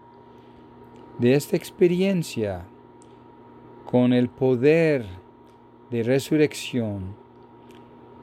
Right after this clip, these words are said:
en su experiencia. Pues en capítulo doce de Segunda de Corintios, Pablo comienza hablando, realmente está testificando de sí mismo en los versículos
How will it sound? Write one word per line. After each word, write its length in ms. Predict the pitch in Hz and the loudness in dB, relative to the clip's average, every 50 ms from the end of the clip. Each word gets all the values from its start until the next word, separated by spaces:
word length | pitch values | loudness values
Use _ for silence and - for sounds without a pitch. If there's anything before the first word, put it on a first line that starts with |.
| - - - - - - - - | -20 -20 -20 -20 -20 -20 -8 -2
en 160 | - 139 139 135 | 0 2 2 2
su 160 | - - 180 | 2 2 2
experiencia. 880 | 175 - - - - 139 117 117 107 113 110 104 92 - - - - - - - - - - - - - - - - - - - - - - - - - - - - - - - - - - - - - - - - - - - - - - | 2 2 -2 -4 -4 -4 -2 -2 -4 -4 -6 -6 -8 -8 -12 -16 -18 -18 -20 -20 -20 -20 -20 -20 -20 -20 -20 -20 -20 -20 -20 -20 -20 -20 -20 -20 -20 -20 -20 -20 -20 -20 -20 -20 -20 -20 -20 -20 -20 -20 -20 -20 -20 -20 -20 -20 -20 -10 0
Pues 340 | - 127 131 123 120 131 120 - - - - | 2 2 2 2 0 -4 -8 -10 -16 -8 -2
en 280 | 127 123 127 127 117 - - - - - - | 0 2 2 2 0 -4 -10 -20 -20 -20 -12
capítulo 600 | - - 143 127 - 185 180 170 196 170 156 139 | -6 -6 -4 0 0 -2 0 2 2 2 4 2
doce 680 | 123 110 123 127 135 135 - - - 151 143 139 139 127 | 2 2 2 2 2 0 -2 -4 -2 0 0 0 -2 -2
de 160 | 120 120 117 | -2 -4 -4
Segunda 380 | - - 120 117 127 127 127 127 | -4 -8 -6 -4 -2 -2 0 0
de 100 | 127 120 | -2 -2
Corintios, 560 | - 131 120 123 123 120 - - 123 117 - | -2 -2 -2 0 -2 -2 -2 -2 -4 -4 -2
Pablo 360 | - 165 170 185 185 185 170 | -2 -2 0 0 0 -2 -2
comienza 680 | - 156 139 131 131 139 147 147 135 - - 147 135 127 | 0 -2 0 0 2 2 0 0 -2 -4 -2 -2 0 0
hablando, 680 | 123 120 120 120 127 127 127 123 120 123 127 127 120 - - - - - - - - - - - | 0 0 0 0 0 2 2 2 0 0 0 -2 -4 -6 -14 -20 -20 -20 -20 -20 -20 -20 -20 -14
realmente 480 | - 147 170 170 160 160 170 165 151 165 | -6 -4 -2 0 0 0 0 0 0 0
está 280 | 147 - - 170 165 | -2 0 0 0 0
testificando 920 | - - 202 190 165 - - 185 156 - - 127 - 143 139 143 143 143 | 0 0 0 0 0 0 -4 -6 -6 -6 -10 -4 -2 -2 0 0 0 0
de 100 | 135 139 | 0 -2
sí 200 | 120 - - 127 | -4 -2 -2 -2
mismo 500 | 117 120 135 147 151 127 127 123 123 120 120 | 0 0 0 0 -2 -2 -2 -4 -4 -4 -4
en 140 | 123 120 120 | -4 -2 -2
los 180 | 123 120 110 107 | -2 -2 -2 -2
versículos 920 | 123 117 107 - - 151 147 143 - 127 117 117 123 117 - - - | -4 -4 -4 -2 -2 -2 -2 0 -2 -2 -2 -2 -2 -4 -6 -10 -16